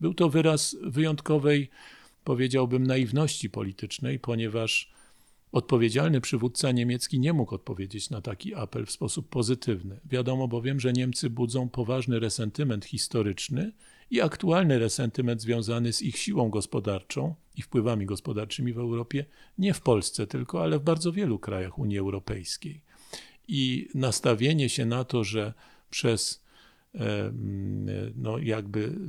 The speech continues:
zabieganie o, o pochwały w Berlinie, e, dla każdego naszego działania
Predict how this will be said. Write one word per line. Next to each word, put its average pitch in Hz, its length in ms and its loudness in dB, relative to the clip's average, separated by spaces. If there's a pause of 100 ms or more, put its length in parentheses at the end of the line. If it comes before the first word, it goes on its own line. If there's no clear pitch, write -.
(420)
zabieganie 123 760 2
o, 104 320 0 (580)
o 110 580 -2
pochwały 127 600 4
w 110 180 -4
Berlinie, 104 640 0
e, 123 60 -14 (840)
dla 104 220 -2
każdego 123 560 2
naszego 110 420 4
działania 101 600 0